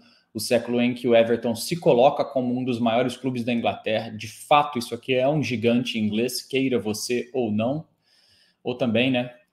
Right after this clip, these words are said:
queira eu ou não, se eu quiser ser clubista aqui e falar que não tem comparação a história do Everton com o Liverpool, isso não é verdade, isso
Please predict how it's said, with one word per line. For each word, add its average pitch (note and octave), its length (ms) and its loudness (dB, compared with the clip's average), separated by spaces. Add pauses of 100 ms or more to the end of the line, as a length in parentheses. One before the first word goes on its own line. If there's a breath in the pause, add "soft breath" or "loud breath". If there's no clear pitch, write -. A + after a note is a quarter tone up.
queira B2+ 300 2
eu C#3 340 2
ou D#3 160 2
não, C#3 440 2 (100)
se - 140 -6
eu A#2+ 60 -4
quiser A#2+ 540 -4
ser - 200 -8
clubista A#2 580 -2
aqui A2+ 380 -6
e A#2 60 -12
falar A2 320 -2
que - 380 -6 (120)
não G#2+ 200 -6
tem A2+ 160 -6
comparação C3 800 0
a A#2 40 2
história A#2 320 0
do A2 100 0
Everton A2 380 0
com G#2 160 -10
o G2 40 -10
Liverpool, A#2 480 -4
isso C3+ 320 -4
não A2 160 0
é B2 40 0
verdade, A#2 540 0
isso - 200 -20